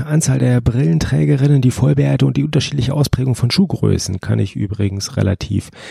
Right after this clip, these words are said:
wenig sagen. Ich möchte damit aber auch gar nicht mal irgendwie die eigentliche Fragestellung dahinter jetzt groß ins Lächerliche ziehen. Äh, kaum etwas liegt mir ferner.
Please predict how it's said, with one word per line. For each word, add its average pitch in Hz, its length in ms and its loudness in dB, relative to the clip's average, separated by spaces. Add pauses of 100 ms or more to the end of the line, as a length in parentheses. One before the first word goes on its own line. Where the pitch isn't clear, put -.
(220)
wenig 110 640 2
sagen. 110 440 2
Ich 101 260 -2
möchte 104 260 -4
damit 101 240 -2
aber 104 200 2
auch 117 200 0
gar 110 180 -2
nicht 131 220 2
mal 107 240 4
irgendwie 104 220 2
die - 120 0
eigentliche 110 380 0
Fragestellung 113 640 2
dahinter 101 380 0 (400)
jetzt - 220 0
groß 117 260 0
ins 98 200 -2
Lächerliche 120 440 2
ziehen. 107 340 0
Äh, 104 260 0
kaum 113 260 2
etwas 113 300 -4
liegt - 220 -4
mir 98 80 0
ferner. 107 380 2